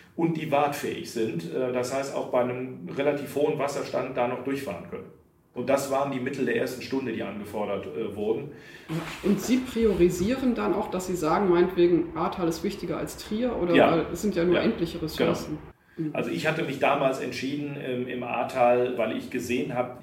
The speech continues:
Speaker 1: wie der Krisenstab gearbeitet hat des Landkreises. Da war so viel persönliche Betroffenheit, also mit, mit wirklich Toten in der Familie,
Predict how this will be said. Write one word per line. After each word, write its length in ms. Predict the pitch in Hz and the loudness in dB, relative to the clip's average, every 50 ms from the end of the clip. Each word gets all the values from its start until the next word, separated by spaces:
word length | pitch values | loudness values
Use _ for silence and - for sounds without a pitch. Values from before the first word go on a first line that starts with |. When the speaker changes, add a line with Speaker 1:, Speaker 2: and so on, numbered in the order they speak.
| - - - - - - | -20 -20 -20 -20 -18 -16
Speaker 1:
wie 200 | - 120 127 - | -12 -10 -10 -4
der 320 | 127 117 113 113 113 117 - | -2 0 2 2 2 0 -4
Krisenstab 920 | - 120 143 151 156 147 147 143 - - 123 117 113 120 123 120 - - | -8 -10 -8 -8 -8 -8 -8 -8 -8 -4 -2 0 0 0 0 -2 -2 -4
gearbeitet 640 | 117 101 - 131 151 - - 104 95 98 92 85 | -4 -2 0 2 2 2 2 0 -2 -4 -6 -8
hat 160 | 110 113 - 113 | -8 -8 -8 -8
des 140 | 110 107 | -8 -6
Landkreises. 880 | 107 98 101 117 117 - 113 113 113 120 127 127 139 139 - - - - - - - - _ | -4 -4 -4 -4 -6 -4 -2 0 0 2 0 0 -4 -6 -8 -12 -14 -18 -20 -20 -20 -20 _
Da 140 | - 123 120 | 4 4 6
war 140 | 123 123 123 | 6 4 2
so 100 | - - | 2 -4
viel 200 | - - 98 98 | -6 -6 -6 -8
persönliche 600 | - 127 123 - - 160 180 185 170 - - - | -4 -2 -2 -2 0 2 2 2 2 0 -2 -4
Betroffenheit, 800 | - - - - 127 123 - - 98 90 - - 82 95 - - | -6 -6 -6 -6 -6 -6 -8 -10 -12 -12 -12 -12 -12 -12 -10 -8
also 160 | 123 113 113 | -6 -6 -4
mit, 240 | 113 113 113 117 - 120 | -4 -6 -8 -8 -8 -8
mit 200 | 110 113 - - | -10 -10 -6 -4
wirklich 300 | 151 147 - 87 - - | -4 -4 -4 -6 -10 -8
Toten 320 | - 147 151 160 156 - | -4 -2 -2 -2 -2 -6
in 140 | - 135 127 | -8 -6 -4
der 100 | 123 117 | -4 -2
Familie, 680 | - 117 110 117 131 135 127 107 95 - - - - | -2 -4 -4 -4 -6 -6 -6 -6 -4 -2 -2 -4 -4